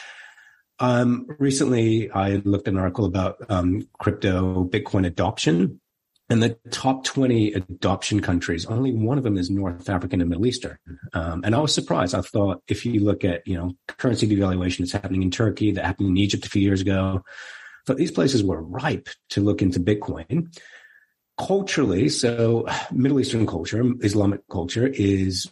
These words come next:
you know, one of a monarchy, a king, and that is very much the figurehead of the country. Is decentralization maybe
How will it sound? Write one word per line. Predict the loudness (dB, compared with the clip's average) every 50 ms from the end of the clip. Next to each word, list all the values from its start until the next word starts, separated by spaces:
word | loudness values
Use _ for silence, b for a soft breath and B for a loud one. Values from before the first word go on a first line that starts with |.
| -16 -16 -6
you | -4 -4
know, | -2
one | 0 2 2
of | 2 4
a | 4
monarchy, | 4 4 4 2 2 2 0 -4 -6 -10 -10 -10 -10 -12 -14 -8 -8
a | -6
king, | -4 2 2 2 2 2 -2 -8 -12 -14 -8 -2
and | 0 2 2 4 2
that | 4 4
is | 2 2 0 -2
very | 0 2 4 4 6
much | 4 4 2 0 -2 -6 -6 -6 -8 -8 -2
the | -2 -2
figurehead | -2 -2 0 0 2 2 4 2 2 2 0
of | 0
the | -2
country. | -2 2 2 2 2 2 -2 -6 -8 -12 _ _ B B B B B B B B B B B _ _
Is | 0 0 0 0 -2 -2
decentralization | -2 -2 -2 0 0 -2 -2 0 -2 -2 0 0 0 0 2 2 2 0 0 0 0 0 0 0 0 0
maybe | 0 2 0 0 -2 -2 -2 -4 -2 -2 -4 -4 -2 -2 -2 -2 -2 -4 -6